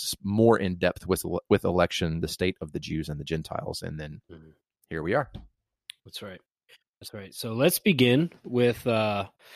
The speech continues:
Speaker 2: uh, starting in verse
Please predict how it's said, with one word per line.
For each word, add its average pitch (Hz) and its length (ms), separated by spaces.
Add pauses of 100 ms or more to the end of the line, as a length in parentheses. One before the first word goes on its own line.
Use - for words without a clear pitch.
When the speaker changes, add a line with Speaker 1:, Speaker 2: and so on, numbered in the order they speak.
(340)
Speaker 2:
uh, 107 200
starting 135 880 (680)
in 120 200
verse 113 500